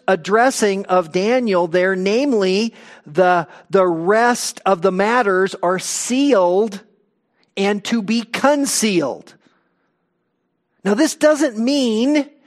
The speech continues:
when it says that the matters are sealed and concealed, Daniel asked for more information. God repeats the information from verse four to Daniel. It doesn't mean that no one's ever gonna look at it again. Of course,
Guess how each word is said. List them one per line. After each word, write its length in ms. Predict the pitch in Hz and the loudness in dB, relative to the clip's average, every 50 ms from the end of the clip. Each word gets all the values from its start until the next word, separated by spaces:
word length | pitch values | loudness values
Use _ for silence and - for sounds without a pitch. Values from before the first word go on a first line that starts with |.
| _ - - _ - | _ -20 -20 _ -6
when 160 | 196 208 214 | -4 -4 -2
it 60 | 196 | -2
says 340 | - - 247 240 233 233 180 | -2 2 2 2 2 2 2
that 160 | 233 214 - | 0 0 0
the 60 | 214 | 2
matters 400 | 190 220 226 233 220 220 208 165 | 0 2 2 2 2 2 0 0
are 80 | 185 180 | -2 -4
sealed 440 | - - - 247 254 262 254 240 214 | -4 -4 -2 0 2 2 2 2 0
and 80 | 196 | -4
concealed, 400 | 156 202 185 - 240 247 214 214 | -4 -4 -4 0 0 0 0 2
Daniel 380 | - 220 233 240 247 233 214 202 - | 0 0 0 0 0 0 -2 0 0
asked 280 | 220 254 302 277 - | 2 2 2 0 0
for 140 | - 269 240 | -4 -4 -2
more 240 | 220 214 208 202 196 | 0 0 0 2 0
information. 800 | 196 185 - 190 180 175 160 165 156 - - 156 165 196 220 208 - - - - - - - | -2 -2 -2 -2 0 0 0 0 -2 -2 -4 -4 -4 -4 -6 -8 -12 -18 -20 -20 -20 -14 -4
God 200 | - 214 214 208 | 0 0 0 0
repeats 520 | 180 202 202 196 - - 294 320 285 - - | 0 -2 -2 -2 -2 -2 -2 0 -2 -2 -4
the 120 | 277 247 233 | -2 0 0
information 680 | 226 226 - 214 202 202 202 196 190 - - 202 190 | -2 -2 -4 -2 -2 0 0 0 0 0 -2 -4 -4
from 300 | 180 - 202 196 196 190 | -2 -2 -2 -2 -2 -2
verse 260 | 160 180 185 185 - | -2 -2 -2 -2 -2
four 360 | - - 226 226 226 226 220 202 | -6 -4 0 2 2 2 2 0
to 120 | - - | -2 -6
Daniel. 400 | 160 151 170 156 156 165 180 175 - - - - | -6 -4 -4 -4 -2 -4 -6 -6 -8 -12 -14 -4
It 200 | - 240 202 - | -4 -4 -2 0
doesn't 360 | - 285 320 330 381 349 269 | 2 2 2 2 0 -2 -2
mean 260 | 262 277 277 262 240 | -2 -2 -2 0 2
that 140 | 202 233 220 | 2 2 2
no 240 | 214 202 220 226 247 | 2 2 2 4 4
one's 260 | 262 262 233 190 175 | 4 2 0 2 2
ever 200 | 220 226 214 214 | 2 2 2 0
gonna 200 | 190 190 190 180 | 0 0 -2 -2
look 240 | 170 190 202 202 - | 0 0 0 2 2
at 180 | 175 156 151 147 | 0 0 0 -2
it 100 | 139 147 | -4 -8
again. 300 | 135 - 196 113 98 - _ _ _ _ _ _ _ _ _ _ _ _ _ _ _ _ _ _ _ - | -10 -10 -10 -12 -12 -14 _ _ _ _ _ _ _ _ _ _ _ _ _ _ _ _ _ _ _ -8
Of 160 | 156 - - | -8 -8 -8
course, 600 | - - 214 226 180 107 - - - - - | -8 -4 -4 -4 -4 -4 -8 -14 -16 -16 -16